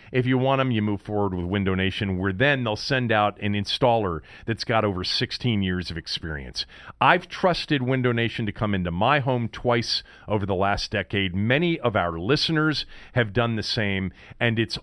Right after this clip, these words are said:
always worked out for everybody involved. They've installed this year alone a hundred and fifty thousand windows.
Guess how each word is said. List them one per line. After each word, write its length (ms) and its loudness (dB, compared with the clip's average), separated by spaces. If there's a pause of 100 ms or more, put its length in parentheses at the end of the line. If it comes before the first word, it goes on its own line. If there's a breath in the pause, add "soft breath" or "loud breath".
always 640 4
worked 420 -2
out 260 -2 (260 soft breath)
for 300 -2 (100)
everybody 500 2
involved. 500 -4
They've 180 0
installed 600 2
this 280 0
year 200 0
alone 760 0 (240 loud breath)
a 100 0
hundred 280 2
and 100 -2
fifty 300 -4
thousand 460 2
windows. 420 0